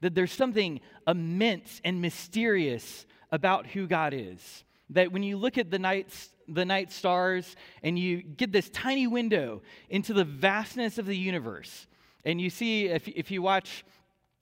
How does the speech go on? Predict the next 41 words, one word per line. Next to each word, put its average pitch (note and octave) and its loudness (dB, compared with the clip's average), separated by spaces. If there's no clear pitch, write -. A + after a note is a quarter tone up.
ever F#3+ 0
watch, F3+ 2
like, F#3 0
a D#3 0
science F#3 0
special E3+ -2
on E3+ 4
P G3 -2
B E3+ 2
S, E3 4
which, C#3 -6
uh, D3+ 0
I D#3+ 2
do E3+ -2
in E3+ -2
my D#3 2
darkest D3 -2
moments D3+ -4
on C#3 -4
Friday C#3 -4
nights C3+ -6
when D3 -4
I'm C3+ -6
alone B2+ -6
by C3+ -8
myself, C3 -8
uh, D#3 2
a-, - 8
a-, D#3+ 4
and F#3 2
you F#3 -2
watch, G3 6
like, A3 2
a G#3 6
Nova F3 4
special, G3 -2
and E3+ 2
they F3+ 0
take G#3+ 0
you G3 2
out F3 2